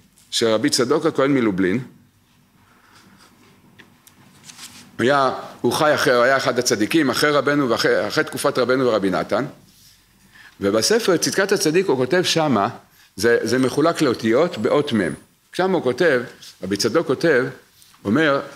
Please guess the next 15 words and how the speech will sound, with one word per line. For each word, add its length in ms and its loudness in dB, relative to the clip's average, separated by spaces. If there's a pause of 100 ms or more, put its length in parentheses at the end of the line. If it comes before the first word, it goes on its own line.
(320)
"מה 220 2
זה 140 2
העניין 440 2
שזדונות 1400 -2 (340)
מתהפכים 440 -2
להיות 220 0
זכויות?" 500 -2 (540)
הוא 80 -4
אומר, 160 0
זה 140 0
הכל 300 0
תלוי 300 2
בהשגה 500 0
של 240 0
האדם. 320 -2